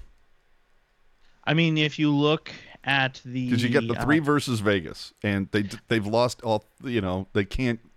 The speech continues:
Speaker 2: get a win against them, and you've got those four against Colorado at the end. Now, by the time that ha-, that those four happen,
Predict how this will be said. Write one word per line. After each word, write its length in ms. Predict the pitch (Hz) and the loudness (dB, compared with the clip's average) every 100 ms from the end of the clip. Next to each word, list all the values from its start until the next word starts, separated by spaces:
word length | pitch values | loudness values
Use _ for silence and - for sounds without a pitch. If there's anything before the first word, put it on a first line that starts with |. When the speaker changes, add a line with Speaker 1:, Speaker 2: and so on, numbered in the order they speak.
| _ - 110 | _ -16 -2
Speaker 2:
get 120 | 120 | 0
a 40 | 107 | 2
win 180 | 139 | 0
against 320 | 117 95 87 - | -2 -4 -6 -2
them, 180 | 98 - - - | -4 -4 -16 -6
and 140 | 120 | -2
you've 100 | 117 | -2
got 200 | 110 131 | 0 0
those 160 | 127 110 | 0 -2
four 360 | - - 143 127 | -4 -4 0 2
against 280 | 110 101 - | 0 -6 -2
Colorado 540 | 113 104 107 107 98 | 0 0 2 2 0
at 80 | 87 | -2
the 160 | 101 | -2
end. 220 | 113 78 - | -2 -2 -4
Now, 340 | 101 104 82 - - - - | 0 0 -2 -8 -20 -20 -14
by 340 | 104 87 107 104 | -6 2 4 4
the 100 | 98 | 2
time 280 | 123 117 113 | 0 2 2
that 180 | 101 | 0
ha-, 240 | 85 110 98 | -2 -4 -2
that 280 | 110 101 - - - | -2 -2 -6 -12 -2
those 320 | 101 92 - _ _ | -2 -2 -10 _ _
four 360 | - - 113 90 | -12 0 2 2
happen, 460 | 117 131 - 90 | 0 -2 -2 -6